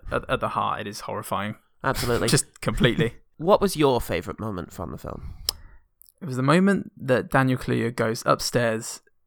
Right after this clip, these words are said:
Speaker 1: and everyone in the house stops talking to
Speaker 2: Oh,
Speaker 1: stare
Speaker 2: man.
Speaker 1: at him.
Speaker 2: <laughs> Yeah, that's fucking great.
Speaker 1: You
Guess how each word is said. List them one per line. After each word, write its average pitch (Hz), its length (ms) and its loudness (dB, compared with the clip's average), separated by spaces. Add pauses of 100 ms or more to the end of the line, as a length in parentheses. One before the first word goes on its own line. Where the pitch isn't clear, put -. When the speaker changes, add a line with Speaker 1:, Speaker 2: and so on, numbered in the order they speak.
Speaker 1:
and 123 160 -8
everyone 131 300 2
in 127 100 2
the 123 80 -2
house 113 280 2
stops - 400 -2
talking 113 540 -4
to - 80 -6
Speaker 2:
Oh, 143 220 10
Speaker 1:
stare 131 120 8
Speaker 2:
man. 135 120 6
Speaker 1:
at 120 60 2
him. 120 240 -6
Speaker 2:
<laughs> - 60 -20 (280)
Yeah, 143 360 4
that's 131 200 2
fucking 127 340 -4
great. 107 340 0
Speaker 1:
You - 60 6